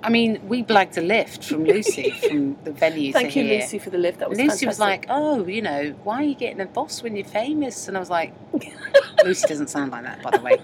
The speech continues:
Speaker 1: but I don't know really how to do a Northern accent, so I have to sort of blag that.
Speaker 2: Generic,
Speaker 1: A
Speaker 2: generic.
Speaker 1: generic Northern. And I was like, "Well, firstly,
Speaker 2: We're
Speaker 1: not
Speaker 2: not
Speaker 1: famous."
Speaker 2: famous. <laughs>
Speaker 1: And secondly, this is what stand-up comedians do.
Speaker 2: Yep.
Speaker 1: It's obnoxious, it's not fun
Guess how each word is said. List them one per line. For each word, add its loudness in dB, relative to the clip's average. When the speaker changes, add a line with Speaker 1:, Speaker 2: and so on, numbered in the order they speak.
Speaker 1:
but -8
I 4
don't 2
know -2
really -8
how -4
to -6
do -10
a -12
Northern -12
accent, -12
so -4
I 0
have -10
to -2
sort -14
of -20
blag -18
that. -14
Speaker 2:
Generic, 2
Speaker 1:
A -12
Speaker 2:
generic. -2
Speaker 1:
generic 0
Northern. -10
And -8
I -4
was -8
like, -2
"Well, 6
firstly, 2
Speaker 2:
We're 8
Speaker 1:
not 4
Speaker 2:
not 4
Speaker 1:
famous." 2
Speaker 2:
famous. 6
<laughs> -12
Speaker 1:
And 4
secondly, 0
this 2
is -6
what -4
stand-up -2
comedians -8
do. -8
Speaker 2:
Yep. -4
Speaker 1:
It's -4
obnoxious, -8
it's -8
not -4
fun -6